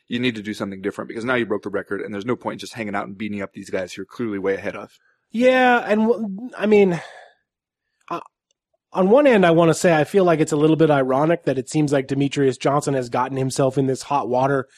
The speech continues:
Speaker 2: with the U F C for perhaps trying to play the game that the company wants everybody to play right now.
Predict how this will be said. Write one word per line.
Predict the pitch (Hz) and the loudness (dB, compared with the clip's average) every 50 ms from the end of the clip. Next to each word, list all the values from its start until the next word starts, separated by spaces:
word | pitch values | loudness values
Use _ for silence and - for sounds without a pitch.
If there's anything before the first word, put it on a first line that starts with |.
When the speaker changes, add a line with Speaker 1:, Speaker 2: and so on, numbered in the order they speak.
| _ _ _ - | _ _ _ -4
Speaker 2:
with | 151 143 - | -4 -2 -2
the | - 135 | -4 -4
U | 135 147 147 147 | 0 2 4 4
F | 147 131 | 4 2
C | - - - 151 151 147 147 151 143 _ - _ _ _ | 0 -4 -8 -6 -6 -6 -6 -6 -10 _ -18 _ _ _
for | - - 165 147 | -4 0 0 0
perhaps | - - 151 127 - - 151 156 160 - - | 0 0 -4 -4 -4 -4 -2 -4 -4 -4 -8
trying | - - - 165 156 156 151 139 | -10 -4 -2 0 0 0 -2 -2
to | 139 127 | -4 -6
play | - - 156 151 147 147 147 | -8 -6 -4 -2 0 0 0
the | 139 143 | 0 -4
game | 127 127 123 135 139 143 151 156 156 160 160 160 _ _ _ _ _ _ _ _ _ _ _ _ _ _ | -4 -4 -6 -4 -2 0 0 0 0 0 -2 -4 _ _ _ _ _ _ _ _ _ _ _ _ _ _
that | _ 135 139 139 131 135 | _ -4 -2 -2 -2 -2
the | 135 123 | -6 -8
company | - - 147 135 - 147 143 139 | -4 -4 -4 -2 -2 -2 0 2
wants | 143 139 139 135 - | 2 2 2 0 0
everybody | 156 143 143 147 139 147 151 147 139 | 0 0 2 2 2 2 2 2 0
to | 131 127 | -2 -4
play | - 151 156 165 185 | -4 -4 -2 -2 0
right | 190 196 202 208 196 | 0 0 0 0 -2
now. | 214 220 233 247 | -2 -2 -2 -4